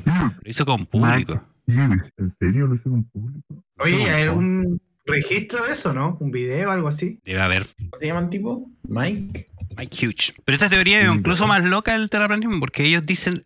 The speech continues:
Speaker 1: incluso que Australia no existe.
Speaker 3: Aus-,
Speaker 4: Ah,
Speaker 3: ah.
Speaker 2: Ah, eso lo había
Speaker 4: ya.
Speaker 2: escuchado, eso lo había escuchado.
Speaker 1: Australia no existe.
Speaker 2: Sí, que no calza con, con
Speaker 1: Con su
Speaker 2: el
Speaker 1: teoría,
Speaker 2: modelo.
Speaker 1: po.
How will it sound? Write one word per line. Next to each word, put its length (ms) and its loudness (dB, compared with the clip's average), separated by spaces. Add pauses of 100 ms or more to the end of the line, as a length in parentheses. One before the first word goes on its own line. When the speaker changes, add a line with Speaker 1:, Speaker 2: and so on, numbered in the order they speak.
Speaker 1:
incluso 1040 0 (360)
que 100 -2
Australia 640 -2
no 140 0
existe. 720 -6 (100)
Speaker 3:
Aus-, 320 -12 (120)
Speaker 4:
Ah, 220 -4
Speaker 3:
ah. 240 0 (100)
Speaker 2:
Ah, 80 2
eso 120 0
lo 80 4
había 140 4
Speaker 4:
ya. 40 0
Speaker 2:
escuchado, 400 2
eso 120 -16
lo 80 0
había 120 0
escuchado. 360 -10
Speaker 1:
Australia 320 0
no 80 0
existe. 580 -2
Speaker 2:
Sí, 60 -10 (100)
que 60 -4
no 160 0
calza 340 2
con, 840 4 (280)
con 180 0
Speaker 1:
Con 100 0
su 80 0
Speaker 2:
el 60 0
Speaker 1:
teoría, 360 4
Speaker 2:
modelo. 220 4
Speaker 1:
po. 220 2